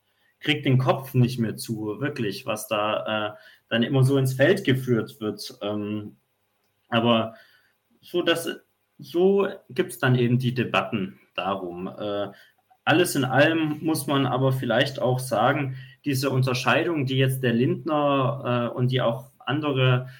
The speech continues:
da aufgemacht haben, mit welche, äh, Ausländerinnen hier sein sollen und welche nicht, die wird auch gemeinhin geteilt, äh, in der Bevölkerung. Also irgend so eine Bertelsmann-Studie, jetzt auch wirklich kein, äh,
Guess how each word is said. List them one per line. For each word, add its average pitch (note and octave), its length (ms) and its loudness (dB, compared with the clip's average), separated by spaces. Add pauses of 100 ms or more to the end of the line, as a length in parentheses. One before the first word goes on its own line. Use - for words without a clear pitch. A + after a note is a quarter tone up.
(140)
da A#2+ 120 2
aufgemacht C3 640 0
haben, B2 400 2
mit A#2+ 260 0
welche, B2 640 2
äh, A#2 220 0 (400)
Ausländerinnen B2+ 760 2
hier C#3 240 2
sein C3 240 4
sollen B2+ 240 2
und B2+ 140 -6
welche A#2+ 300 -2
nicht, C#3 320 0
die B2 100 0
wird C#3 160 0
auch C3 320 0 (280)
gemeinhin B2+ 600 4
geteilt, A2 800 2
äh, G#2 260 2 (400)
in A2+ 140 0
der G2+ 480 4
Bevölkerung. G#2 720 -4
Also G2+ 340 -2
irgend B2 200 2
so B2 40 0
eine A2+ 140 2
Bertelsmann-Studie, C3 1080 2 (180)
jetzt A2+ 220 -6
auch - 220 -6
wirklich C3 380 -4
kein, A#2+ 540 0 (200)
äh, A2 380 -4